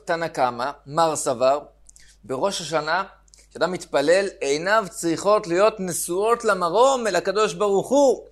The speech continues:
לכן, כמה דפשיט איניש דעתי תפי מעלי. ככל שאדם מיישר את דעתו ומתרומם לקד-, להיות עיניו נשואות לקדוש ברוך הוא, זה יותר מעולה, זה יותר טוב.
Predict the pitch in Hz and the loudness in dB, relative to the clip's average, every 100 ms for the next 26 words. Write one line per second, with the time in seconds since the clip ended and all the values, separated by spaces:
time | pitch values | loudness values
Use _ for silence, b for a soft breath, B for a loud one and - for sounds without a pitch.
0 | _ 143 233 233 - 233 240 220 214 202 | _ -4 0 -2 0 -2 0 -2 -2 -4
1 | - 247 - 233 240 233 190 214 208 247 | -4 -6 -6 -8 -6 -6 2 2 4 0
2 | 247 208 - 233 226 226 269 247 175 139 | -2 -4 -8 -6 -4 -2 -2 -2 -6 -10
3 | b b - 214 208 208 220 202 - _ | b b -8 -4 0 0 0 -6 -16 _
4 | _ - 165 165 240 240 226 185 190 185 | _ -12 -8 -4 -2 0 0 2 2 2
5 | 220 247 220 170 - _ 143 156 151 185 | 0 2 2 -2 -8 _ -14 -10 -4 -2
6 | 233 220 190 - _ b b 143 147 175 | 0 -2 -6 -12 _ b b -2 0 -2
7 | 160 143 - - _ _ 147 185 208 165 | -4 -18 -20 -20 _ _ -2 0 0 -4
8 | 180 208 196 - 202 196 190 196 185 202 | -2 -2 -2 -6 -4 -4 -4 -4 -2 -4
9 | 202 196 190 180 233 220 202 196 240 196 | -4 -2 -2 0 0 0 0 2 2 2
10 | 175 175 226 214 269 277 226 147 | -2 0 0 2 2 2 2 -4